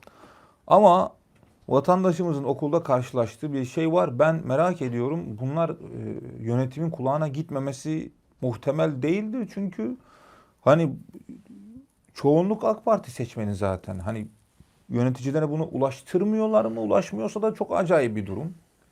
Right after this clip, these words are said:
Nedir o? Yani okul bir kitap veriyor, dergi veriyor. E, fakat öğretmenlerin he-, hemen hemen geneli "Bu kitaplardan bu dersleri işlemeyeceğiz,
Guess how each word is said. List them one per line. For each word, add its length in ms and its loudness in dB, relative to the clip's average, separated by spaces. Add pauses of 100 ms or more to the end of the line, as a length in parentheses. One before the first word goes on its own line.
(400)
Nedir 300 4
o? 360 2
Yani 220 4
okul 460 0
bir 80 -4
kitap 400 0
veriyor, 260 0
dergi 360 4
veriyor. 360 -2 (1300)
E, 140 -2
fakat 500 2 (100)
öğretmenlerin 840 2
he-, 200 -8
hemen 400 2
hemen 420 -2
geneli 540 -2 (180)
"Bu 260 -2
kitaplardan 800 4
bu 120 0
dersleri 360 2
işlemeyeceğiz, 960 -2